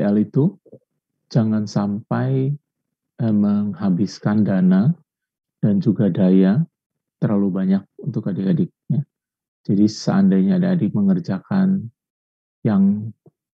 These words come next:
minimal saja, artinya ikuti semua prosedur, dapat hasil yang,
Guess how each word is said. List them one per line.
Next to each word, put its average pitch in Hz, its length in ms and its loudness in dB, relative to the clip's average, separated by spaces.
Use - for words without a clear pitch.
minimal 98 640 4
saja, 98 560 -2
artinya - 400 4
ikuti 104 400 2
semua 90 320 0
prosedur, 98 640 0
dapat - 240 -6
hasil 98 320 -2
yang, 90 480 2